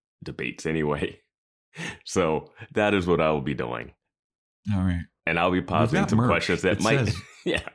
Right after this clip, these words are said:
Speaker 2: it says, "We like the show."
Speaker 1: I like the show, but I, I do have things that I, I w-, I know they couldn't do because then you don't have a show or you don't have an episode, but there's stuff that we've talked about that comes up and I'm wondering why.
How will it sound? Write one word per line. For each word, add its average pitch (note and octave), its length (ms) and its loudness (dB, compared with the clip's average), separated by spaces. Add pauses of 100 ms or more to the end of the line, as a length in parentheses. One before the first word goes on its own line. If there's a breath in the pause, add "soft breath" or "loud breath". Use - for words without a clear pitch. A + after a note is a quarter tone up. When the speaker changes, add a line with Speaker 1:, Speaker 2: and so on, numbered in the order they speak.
(120)
Speaker 2:
it A2 140 -2
says, C3 240 -2
"We G#2 160 2
like A2 320 0
the F#2 60 -2
show." F#2 400 0 (420 loud breath)
Speaker 1:
I A2 60 4
like D#3 180 2
the - 80 -2
show, E2+ 220 2
but D#2+ 160 -2
I, F2+ 300 4
I - 20 0
do F#2+ 140 2
have E2 160 0 (500)
things D2+ 260 0
that - 240 -6 (420)
I, D#2 600 0 (1040 loud breath)
I F#2+ 60 2
w-, F2 340 0
I F#2 140 0
know G#2 260 4
they F#2 220 2
couldn't G2+ 540 -2
do G2+ 440 0 (720)
because D#2 300 -4
then D#2 160 0
you D2+ 80 -2
don't C#2 180 -6
have C#2 220 -6
a C2 40 -6
show D2 600 -6
or C#2 60 -4
you C2+ 40 -4
don't C#2 140 -4
have C#2+ 100 -6
an - 80 -8
episode, D2+ 560 -4
but - 300 -4
there's D#2+ 260 0
stuff - 280 -4
that D#2 80 -2
we've C#2+ 200 -2
talked C#2 300 -4
about C2+ 240 -6
that - 120 -8
comes C2+ 260 -6
up B1+ 180 -6
and B1+ 100 -6
I'm B1+ 120 -8
wondering B1+ 400 -8
why. B1 500 -6